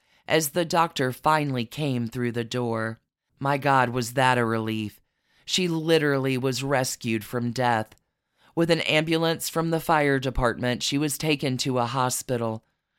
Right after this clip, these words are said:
Thank God she recovered slowly. They found out her blood sugar level was very low, at least a plus for him.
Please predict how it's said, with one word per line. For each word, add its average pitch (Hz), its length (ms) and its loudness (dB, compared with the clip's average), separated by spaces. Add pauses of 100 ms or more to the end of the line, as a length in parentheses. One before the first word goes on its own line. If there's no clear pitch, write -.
(180)
Thank 160 240 2
God 135 320 4
she - 180 0
recovered 120 540 -2
slowly. 123 760 -2 (440)
They 143 160 4
found 131 340 0
out 156 300 4
her 139 120 -4
blood 175 300 0
sugar 135 300 0
level 120 420 0
was 120 240 -6
very 120 300 0
low, 117 520 -2 (500)
at 110 200 0
least 143 500 -4
a 120 100 -2
plus 117 480 -4
for 113 240 -4
him. 113 580 -2